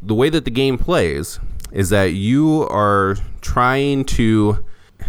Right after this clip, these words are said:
have the most cubes and whatever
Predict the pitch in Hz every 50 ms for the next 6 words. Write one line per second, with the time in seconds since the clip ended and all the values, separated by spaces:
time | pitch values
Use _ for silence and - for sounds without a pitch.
0 | - - - - - - - 131 127 131 123 110 110 104 104 104 113 123 135 131
1 | - - - - - 135 131 123 107 98 90 87 90 87 92 87 85 95 98 104
2 | 107 104 107 104 101 101 101 104 - -